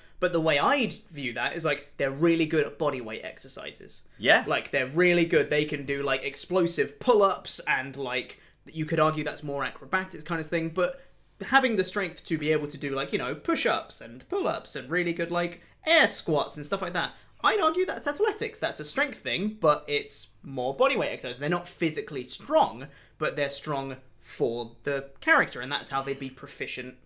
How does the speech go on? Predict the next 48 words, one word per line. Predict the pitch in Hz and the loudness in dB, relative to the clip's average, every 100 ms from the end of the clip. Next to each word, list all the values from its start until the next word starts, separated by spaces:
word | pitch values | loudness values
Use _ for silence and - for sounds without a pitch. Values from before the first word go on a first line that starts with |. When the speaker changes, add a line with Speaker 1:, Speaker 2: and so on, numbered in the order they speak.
| - | -20
Speaker 1:
in | 131 | -12
athletics. | 143 - 339 - - - - - | -10 -6 -8 -10 -16 -14 -16 -10
Speaker 2:
Agreed. | 196 240 127 - - _ | -2 0 0 -4 -14 _
Speaker 1:
Yeah, | - - - - | 0 0 -6 -10
it, | 185 180 - - - _ | -10 -10 -16 -20 -20 _
there's | 160 160 165 | 4 4 4
ways | 233 247 226 | 2 2 0
to | 202 | -2
get | 185 180 | -2 -2
around, | 165 139 | -4 -2
like | 185 | 0
you | 165 | -2
said, | 160 | -2
there's | 135 151 | -4 -2
ways | 185 202 | 0 0
to | 190 | -2
get | 170 160 | -4 -2
around | 160 151 | -2 -2
these | 143 135 - - | -4 -8 -10 -12
limitations | 143 139 131 - 226 220 - 123 127 | -4 -4 -4 -2 0 0 -6 -10 -4
that | 143 - 131 | -2 -2 -4
your | 127 120 120 - - | -6 -6 -8 -14 -18
characters | - 139 127 - 139 - - | -6 -4 -4 -8 -10 -6 -2
have. | 185 - - - - - - - | -2 -4 -18 -20 -20 -20 -10 2
Um, | 156 160 156 143 - _ _ - | 4 4 2 -4 -12 _ _ -12
there | 147 | -10
was | 135 | -4
another | 160 170 | 0 0
point | 160 156 | 0 -4
I | 139 | -4
was | 139 | -6
gonna | 139 | -8
bring | 120 123 160 | -8 -4 -2
up, | 196 - | -2 -4
but | - | -10
I | 127 | -2
went | 160 185 | 0 0
on | 180 | -2
that | 175 170 | -4 -2
tangent. | 170 143 131 120 | 0 0 -2 -2
Speaker 2:
I'll | 127 | -2
bring | 117 90 85 | -2 -8 -12
one | 85 | -12
up | 87 147 | -8 -4
Speaker 1:
You | 92 | -2
Speaker 2:
then. | - | -2
Speaker 1:
do | 127 | -4
it. | 113 | -6